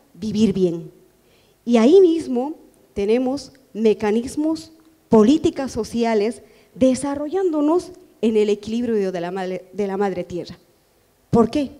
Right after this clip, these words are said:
Si no vamos a equilibrar y si no vamos a ver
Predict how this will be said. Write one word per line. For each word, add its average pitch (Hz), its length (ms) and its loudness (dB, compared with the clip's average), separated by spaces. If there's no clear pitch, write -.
Si - 220 -6
no 240 120 2
vamos 294 340 -6
a 269 40 0
equilibrar 208 640 -6
y 214 80 -10
si - 140 -10
no 269 140 -4
vamos 285 400 -6
a 226 80 -6
ver 214 320 -6